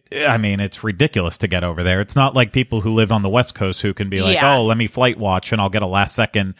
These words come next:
Speaker 1: that goes over there." I mean,
Speaker 2: I
Speaker 1: we have the
Speaker 2: mean,
Speaker 1: equivalent that,
Speaker 2: Hawaii
Speaker 1: you know,
Speaker 2: is the same way.
Speaker 1: I'll see, I'll see flights pop up to England that'll be like, "Flash sale, four ninety-nine
Speaker 2: Yeah.
Speaker 1: for that." And I mean, you could do that, or take Norse and it's even cheaper, and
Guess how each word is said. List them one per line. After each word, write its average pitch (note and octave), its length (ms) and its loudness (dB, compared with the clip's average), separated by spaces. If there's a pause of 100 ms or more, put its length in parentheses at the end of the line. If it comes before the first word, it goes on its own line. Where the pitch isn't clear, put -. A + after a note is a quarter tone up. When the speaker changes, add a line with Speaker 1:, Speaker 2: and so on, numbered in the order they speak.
(300)
Speaker 1:
that G#2 80 -2
goes G#2+ 260 2
over B2 240 2
there." F#2+ 180 0
I A#2 40 -4
mean, A2 160 -2
Speaker 2:
I E3+ 80 2
Speaker 1:
we B2 100 2
have C#3+ 120 2
the - 100 -2
Speaker 2:
mean, A#2 60 4
Speaker 1:
equivalent G#2+ 520 0
that, G#2+ 140 4
Speaker 2:
Hawaii D#3+ 220 2
Speaker 1:
you F3+ 40 2
know, - 60 2
Speaker 2:
is G2+ 100 0
the F3+ 80 -6
same F3 240 -6
way. D#3+ 160 -6
Speaker 1:
I'll A#2+ 140 4
see, B2 500 2
I'll A2+ 120 -2
see A#2 260 2
flights A2 320 0
pop G#2+ 280 2
up A2+ 200 2
to A2 200 0
England G#2+ 500 0
that'll G2 180 -2
be G#2 140 2
like, F#2+ 200 -2
"Flash E3 380 0
sale, C#3 340 4
four C3+ 240 -2
ninety-nine A2+ 760 2
Speaker 2:
Yeah. D3+ 240 0
Speaker 1:
for A#2 160 4
that." G2 320 4
And G2+ 160 2
I G2+ 40 0
mean, G2 200 2
you G2 80 -2
could G2 120 -8
do F#2+ 140 -4
that, F2 320 2
or F#2 140 0
take - 280 -2
Norse G#2 380 2
and G2 100 -2
it's - 140 -4
even F#2 220 0
cheaper, G#2 420 2
and F2+ 200 0